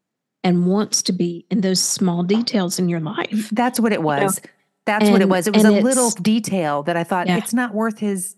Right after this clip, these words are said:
Speaker 2: it's, it's, there's bigger things." That's what it was.
Speaker 1: You know,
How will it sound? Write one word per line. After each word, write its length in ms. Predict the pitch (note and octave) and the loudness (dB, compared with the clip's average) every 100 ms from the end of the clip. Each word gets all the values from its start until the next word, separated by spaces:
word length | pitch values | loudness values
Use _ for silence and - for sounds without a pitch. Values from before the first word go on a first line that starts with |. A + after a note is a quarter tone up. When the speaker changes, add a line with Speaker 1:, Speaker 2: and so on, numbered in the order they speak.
| _ | _
Speaker 2:
it's, 240 | F3+ - - | -16 -16 -4
it's, 260 | A3+ G#3+ - - - - | -4 -4 -14 -20 -18 -2
there's 220 | B3 G3 | -2 2
bigger 280 | A#3+ A#3+ G#3+ | 0 0 0
things." 440 | G#3+ B3 E3 C3 | 0 0 -2 -2
That's 260 | A3+ A#3+ A3 | -2 -2 -2
what 80 | |
it 80 | F#3 | -2
was. 320 | C#3+ C#3 - - _ - | -4 -8 -10 -14 _ 0
Speaker 1:
You 100 | A#3 | 2
know, 220 | G#3 | 2